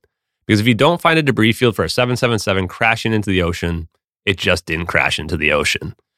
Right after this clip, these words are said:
There would have been parts, bodies, luggage everywhere, visible from space. We saw the Wagner pl-, guy's private jet from a satellite video in space. Um, so this is just simply impossible. That's why,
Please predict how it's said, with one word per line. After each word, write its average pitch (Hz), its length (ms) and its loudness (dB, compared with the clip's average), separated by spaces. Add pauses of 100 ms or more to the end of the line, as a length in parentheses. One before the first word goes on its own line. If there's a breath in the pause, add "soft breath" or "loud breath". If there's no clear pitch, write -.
(140)
There 95 140 2
would 104 140 6
have 95 120 2
been 92 280 2
parts, 117 420 0
bodies, 95 500 -2
luggage 95 440 0
everywhere, 101 400 -2
visible 120 400 2
from 101 180 0
space. - 500 -2
We 117 140 0
saw 143 180 4
the 127 100 0
Wagner 110 500 0
pl-, - 200 -4 (100)
guy's 98 460 0
private 107 440 -2
jet 98 300 -4 (240)
from 95 340 0
a 92 40 -4
satellite 90 380 0
video 87 300 -2
in 82 80 -4
space. - 560 -6 (960 soft breath)
Um, 90 380 -2 (100)
so - 180 2
this 151 240 2
is 120 140 0
just 113 240 0
simply 113 320 0
impossible. 92 400 -2
That's 110 200 -2
why, 104 420 2